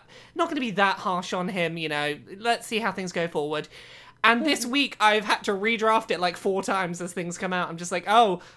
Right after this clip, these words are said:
Speaker 1: oh, oh, oh, I'm gonna have to be bloody critical of you, aren't I,
Speaker 2: I tell you
Speaker 1: Molly?"
Speaker 2: what,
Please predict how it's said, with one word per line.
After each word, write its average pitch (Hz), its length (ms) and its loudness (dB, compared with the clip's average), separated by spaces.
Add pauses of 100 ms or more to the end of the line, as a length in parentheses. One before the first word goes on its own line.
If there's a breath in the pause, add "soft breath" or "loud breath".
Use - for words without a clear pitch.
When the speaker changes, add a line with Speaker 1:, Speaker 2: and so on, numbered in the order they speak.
(160 soft breath)
Speaker 1:
oh, 175 360 6 (260 soft breath)
oh, 160 460 2 (280)
oh, 135 460 -8
I'm 135 160 -6
gonna 143 140 -14
have 143 80 -18
to - 80 -18
be 139 60 -10
bloody 139 340 -6
critical 180 440 -6
of 165 120 -4
you, 170 120 0
aren't 269 240 0
I, 302 140 4
Speaker 2:
I 302 60 4
tell 196 260 6
you 156 200 4
Speaker 1:
Molly?" - 20 -6
Speaker 2:
what, 151 280 4